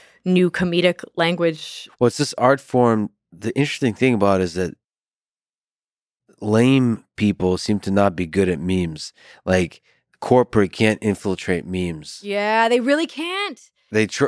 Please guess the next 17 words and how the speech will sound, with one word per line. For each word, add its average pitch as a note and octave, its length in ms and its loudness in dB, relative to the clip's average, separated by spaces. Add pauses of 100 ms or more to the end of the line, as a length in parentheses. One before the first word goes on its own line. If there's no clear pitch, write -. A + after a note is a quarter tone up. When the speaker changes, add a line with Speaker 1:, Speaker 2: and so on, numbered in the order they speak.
Speaker 2:
they G#2+ 160 2
could G#2+ 160 -4
Speaker 1:
They A2+ 40 -10
Speaker 2:
try, C3 360 4
Speaker 1:
try. A3 440 -2
Speaker 2:
but A2+ 120 4
it's, A2+ 160 0
like, A2+ 160 2
it's G#2 220 -8
weird A#2+ 380 2
'cause, - 180 -10
like, F#2 340 -2 (340)
Speaker 1:
They A3+ 100 -6
try A#3+ 240 -6
so B3 160 -8
hard. A#3 200 -2
And F#3+ 120 -10